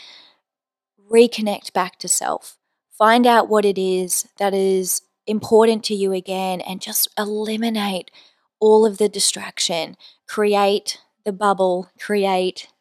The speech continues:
the silence, create the stillness in your life, and you can. Um,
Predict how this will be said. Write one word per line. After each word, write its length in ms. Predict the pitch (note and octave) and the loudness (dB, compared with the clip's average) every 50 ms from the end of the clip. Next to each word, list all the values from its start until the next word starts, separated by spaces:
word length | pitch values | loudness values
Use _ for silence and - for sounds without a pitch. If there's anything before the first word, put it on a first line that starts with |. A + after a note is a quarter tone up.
| _ _ | _ _
the 80 | G3+ G3 | -12 -8
silence, 720 | - - - F3+ F3+ F3+ F3 F3 F3 E3+ E3 E3 - - | -4 -4 -4 -2 -2 -2 -2 -2 -4 -6 -6 -8 -8 -8
create 720 | - - - F#3+ F#3+ F#3+ F#3 F3+ F3+ F3+ F3+ F3 - - - - - - _ _ | -8 -10 -10 -8 -6 -4 -2 -2 -2 -2 -2 -6 -8 -12 -18 -20 -20 -20 _ _
the 80 | G3 | -6
stillness 720 | F#3+ - - - - F#3 F#3 F#3+ F#3+ F3+ E3+ F3 F3+ - - - | -4 -2 -2 -2 -2 -2 -4 -4 -4 -6 -8 -6 -6 -6 -6 -6
in 160 | - F3+ F3+ | -8 -10 -10
your 160 | F3+ F3 E3+ | -10 -10 -12
life, 360 | E3+ F3 E3+ E3+ E3 E3+ - - | -10 -8 -8 -6 -8 -8 -10 -10
and 160 | - F#3+ F#3 | -10 -10 -10
you 80 | F#3 F3+ | -10 -12
can. 580 | - - - - F3+ E3 F3 - - - _ _ _ - - - - - - - - | -16 -18 -14 -12 -10 -10 -10 -10 -12 -16 _ _ _ -20 -20 -18 -18 -20 -16 -12 -8
Um, 480 | F3+ F3 E3+ E3+ E3+ E3 E3+ F3 F3 | -6 -6 -6 -6 -6 -8 -12 -16 -18